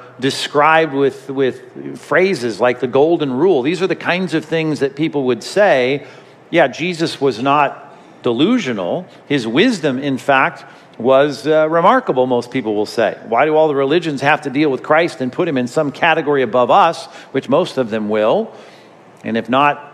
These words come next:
above us categorically, at least something that we can all attain to, but it's still higher and we need to, to work our way there. In other words, he is, he's not delusional. He's not someone that we dismiss as crazy.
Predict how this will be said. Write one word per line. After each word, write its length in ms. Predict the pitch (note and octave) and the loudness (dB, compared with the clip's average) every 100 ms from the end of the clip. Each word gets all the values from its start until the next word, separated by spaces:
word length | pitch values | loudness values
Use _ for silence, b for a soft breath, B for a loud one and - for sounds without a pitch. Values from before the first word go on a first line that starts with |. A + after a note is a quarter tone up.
| - - - | -20 -20 -6
above 380 | A#2+ - D3 F#3+ | -4 2 4 6
us 240 | C#3+ B2+ - | 4 2 -2
categorically, 840 | C3+ B2+ A#2+ C#3+ G3 D#3 A#2 B2+ | 0 2 2 2 2 0 -2 -2
at 80 | B2 | 0
least 380 | D3 D3+ - | 0 -2 -6
something 380 | - E3 D3 C#3 | -2 -2 0 -2
that 140 | B2+ A2+ | -4 -2
we 240 | C3+ G3+ | -2 0
can 180 | F#3 C#3+ | 0 2
all 180 | B2+ A#2+ | 2 0
attain 420 | - - A#3+ G#3+ | -2 -2 0 0
to, 160 | B2+ | -2
but 120 | C3 C#3+ | -2 -2
it's 120 | C#3+ | -4
still 220 | - C#3 | -4 -2
higher 420 | B2 D3+ D3 C3 | 0 0 2 0
and 180 | B2+ C3 | -2 0
we 240 | B2+ B2 B2 B B | 0 -2 -4 B B
need 160 | C#3+ | -4
to, 80 | A#2+ A#2 - | -4 -8 -8
to 80 | C3 | -4
work 260 | B2 D#3 - | 0 2 2
our 140 | A2+ | 0
way 160 | G#2 G#2+ | 0 2
there. 180 | D#3 A#2 | 4 4
In 80 | C#3+ | 2
other 140 | D3+ | 0
words, 220 | B2+ A#2+ | 0 -2
he 220 | - D3+ | -4 0
is, 140 | C3+ G#2+ B B B | 0 -2 B B B
he's 180 | - C3+ | -4 -2
not 280 | F#3 F#3 B2 | 0 -2 -2
delusional. 540 | B2+ D3 E3+ G#2 G2 | 0 2 0 -2 -6
He's 160 | A#2 A#2+ | -6 -4
not 160 | C#3+ | -4
someone 300 | C#3 C#3+ C3+ | -4 -4 -2
that 140 | A#2+ A#2 | -2 -2
we 160 | B2 | -4
dismiss 560 | A2 A2+ - C3+ C3 - B B B | -4 -8 -4 -2 -4 -8 B B B
as 180 | G#2+ G#2 | -4 -4
crazy. 640 | - - D3+ D3 G#2 G#2 | -4 -2 0 -2 -4 -8